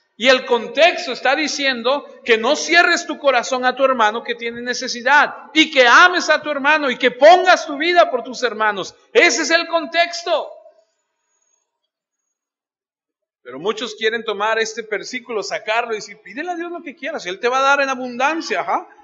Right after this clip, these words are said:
Sí, nada más que hay una condición, todas tienen condición. Y este es el mandamiento, versículo veintitrés, "que creamos en el nombre de su Hijo Jesucristo y nos amemos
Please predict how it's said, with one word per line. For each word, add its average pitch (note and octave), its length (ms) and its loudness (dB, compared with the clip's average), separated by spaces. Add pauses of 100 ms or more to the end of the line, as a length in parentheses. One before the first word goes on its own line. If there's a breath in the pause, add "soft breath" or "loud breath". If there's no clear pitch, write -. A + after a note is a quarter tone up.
(320)
Sí, F#3+ 120 -6
nada A3 80 -2
más G3+ 140 -4
que G3+ 80 -4
hay G3+ 80 -2
una G3 120 -6
condición, F3 520 -10
todas A3 280 -2
tienen G#3 220 -8
condición. F#3+ 440 -10 (2750)
Y D3 160 0
este G#3 200 0
es G3 80 -4
el G3 100 -4
mandamiento, F3+ 560 -4
versículo E3 380 -10
veintitrés, D#3+ 680 -10 (640 soft breath)
"que D#3+ 120 -10
creamos F#3+ 580 2
en F#3 100 -6
el E3+ 160 -4
nombre G#3 340 -2
de F#3+ 80 -4
su F#3+ 160 -8
Hijo G3 160 -10
Jesucristo G3+ 800 -8
y D#4 460 2
nos A3+ 280 -4
amemos A3+ 800 0